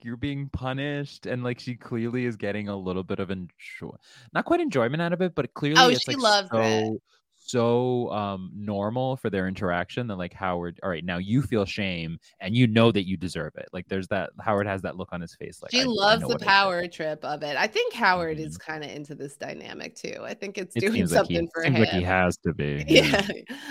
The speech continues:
Speaker 2: Um, when he gets up from the bathroom, Tanya and Nicholas are gonna talk. Um,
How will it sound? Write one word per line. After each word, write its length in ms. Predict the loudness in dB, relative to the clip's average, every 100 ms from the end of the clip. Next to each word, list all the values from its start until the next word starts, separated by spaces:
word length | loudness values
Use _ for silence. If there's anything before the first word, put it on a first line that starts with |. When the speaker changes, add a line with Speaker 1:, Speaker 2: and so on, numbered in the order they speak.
| 0
Speaker 2:
Um, 480 | 6 8 8 4 -4 -10 _ _ -4
when 180 | 2 4
he 140 | 4
gets 180 | 2 0
up 160 | -2 -2
from 220 | -4 -2
the 100 | -2
bathroom, 580 | 6 6 6 0 -2 -4 -14 _ _
Tanya 340 | 4 4 4
and 60 | -2
Nicholas 380 | -2 -2 -4 -4
are 20 |
gonna 160 | -4
talk. 600 | -6 -2 4 4 4 2 -2 -20 -20 _
Um, 440 | 8 8 6 -2